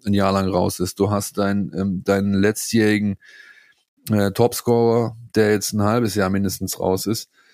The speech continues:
Ähm, dann hast du noch Al Gadoui und jede Menge kleiner Jungs. Du kannst Small Ball spielen, sagt man im Basketball, also, also, äh,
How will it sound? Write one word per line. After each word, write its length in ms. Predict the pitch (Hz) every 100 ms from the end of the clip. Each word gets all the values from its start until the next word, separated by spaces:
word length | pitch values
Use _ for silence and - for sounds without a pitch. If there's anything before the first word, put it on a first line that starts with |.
| _ _
Ähm, 360 | 80 104 101 -
dann 160 | 92 101
hast 240 | 98 -
du 40 |
noch 160 | 104 95
Al 140 | 95
Gadoui 440 | 101 98 110 135 135
und 200 | 113 101
jede 240 | 107 120
Menge 260 | 113 110 110
kleiner 340 | - 104 113
Jungs. 320 | 113 113 120 -
Du 80 |
kannst 280 | 101 101 -
Small 300 | - 104 123
Ball 240 | 117 117 110
spielen, 300 | 120 120 110
sagt 180 | 107
man 140 | 117 110
im 100 | 101
Basketball, 480 | 117 117 113 117 98
also, 260 | 92 95
also, 380 | 92 95 82 98
äh, 520 | 92 - 107 - 107